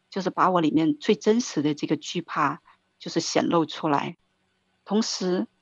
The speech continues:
啊，他也不断地向我来显现他完全的爱。他透过这句经文，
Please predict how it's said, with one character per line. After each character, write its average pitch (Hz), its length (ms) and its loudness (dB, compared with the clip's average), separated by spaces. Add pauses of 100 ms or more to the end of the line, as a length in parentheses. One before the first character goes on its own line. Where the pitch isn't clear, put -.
(260)
啊， 170 400 -8
他 233 120 2
也 208 100 6
不 165 140 -4
断 254 200 4
地 185 100 2
向 175 220 2
我 156 60 2
来 151 80 4
显 - 240 -2
现 165 360 -2 (320)
他 - 140 4
完 165 220 4
全 170 180 -2
的 160 100 4
爱。 170 520 -2 (640)
他 - 140 -2
透 220 160 0
过 202 120 4
这 185 140 -2
句 - 140 -10
经 190 200 0
文， 165 320 2